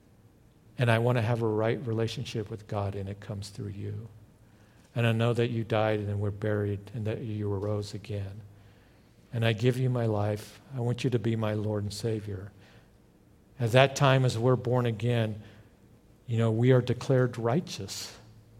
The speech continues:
That word justification, "just as if I've never sinned." So that's,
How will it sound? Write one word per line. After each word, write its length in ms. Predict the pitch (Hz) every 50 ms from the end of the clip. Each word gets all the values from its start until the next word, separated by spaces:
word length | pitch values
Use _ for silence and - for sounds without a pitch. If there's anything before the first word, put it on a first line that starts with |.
| - - - - - - - - - - - - - - - -
That 80 | 123 120
word 160 | 131 131 127
justification, 960 | - 143 135 - - 156 - - - - 131 127 127 127 - 139 135 135 -
"just 340 | - - 135 139 - - -
as 220 | 131 120 - -
if 240 | 135 123 - - -
I've 240 | 117 120 113 104 117
never 240 | 113 110 110 113
sinned." 340 | 107 - - 117 104 92 92 - - - - - - -
So 160 | - 147 120
that's, 400 | 101 120 110 120 143 - -